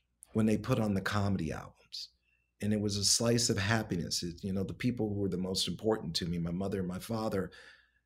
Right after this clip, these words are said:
they're not fighting. They're not argu-, arguing. They're not upset. The tension went out. And quickly I was taught the power of laughter.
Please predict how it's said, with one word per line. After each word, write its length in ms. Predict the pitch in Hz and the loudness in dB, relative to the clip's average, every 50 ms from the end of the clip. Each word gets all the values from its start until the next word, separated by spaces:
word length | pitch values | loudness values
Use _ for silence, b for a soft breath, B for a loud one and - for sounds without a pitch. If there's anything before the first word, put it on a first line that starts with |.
| _ - | _ 0
they're 100 | 101 107 | 4 4
not 300 | 110 110 113 113 - - | 6 6 4 2 2 2
fighting. 380 | 117 113 117 113 113 113 - - _ _ _ _ _ | 4 4 6 4 4 0 -4 -10 _ _ _ _ _
They're 140 | - 101 98 | -2 0 2
not 240 | 101 101 101 101 104 | 2 2 2 2 2
argu-, 420 | 101 101 107 110 104 95 87 - - | 2 4 4 2 2 2 -2 -2 0
arguing. 480 | - 98 113 117 107 95 82 71 67 69 | 2 4 6 6 6 4 0 -2 -4 -4
They're 100 | 78 90 | -2 -2
not 220 | 95 98 101 104 | 0 2 2 2
upset. 560 | 104 104 - - - - - 101 80 - - _ _ _ _ _ - | 2 2 2 2 2 2 2 2 0 -4 -8 _ _ _ _ _ -6
The 60 | 98 | -2
tension 560 | 101 - - 143 139 135 - - 117 110 104 | -2 0 2 2 2 2 4 2 2 2 2
went 140 | 104 95 95 | 2 2 2
out. 280 | 95 90 80 - - - _ _ _ _ _ _ _ _ _ - | 2 0 0 -4 -8 -12 _ _ _ _ _ _ _ _ _ -6
And 120 | - - - | -6 -4 -4
quickly 460 | - - 151 143 139 - 120 107 98 | 2 2 2 2 4 2 2 2 2
I 80 | 95 | 2
was 240 | 92 87 90 90 - | 0 -2 0 0 2
taught 380 | - - - 127 101 82 - - | 2 2 2 2 2 2 -2 -8
the 40 | - | -8
power 420 | - - 104 101 101 95 90 90 | -4 -2 0 0 0 0 0 -2
of 120 | 87 78 | -2 -2
laughter. 520 | 82 85 80 78 80 80 - - - - | 0 0 0 0 -2 -4 -6 -10 -14 -14